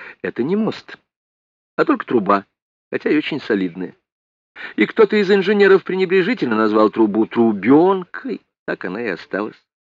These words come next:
с этим именем. Спуститесь вниз к ручью. Вы узнаете, что его имя — Лукомка, и на вас пахнёт уже куда более давними временами.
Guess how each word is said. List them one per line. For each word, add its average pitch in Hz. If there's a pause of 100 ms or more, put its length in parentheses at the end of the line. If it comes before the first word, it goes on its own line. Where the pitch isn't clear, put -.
(440)
с -
этим 90
именем. 87 (1400)
Спуститесь 160
вниз 175
к -
ручью. 90 (1040)
Вы 113
узнаете, 135
что -
его 127
имя — 143 (920)
Лукомка, 120 (1200)
и 113
на 160
вас 208
пахнёт 190
уже 175
куда 175
более 175
давними 185
временами. 151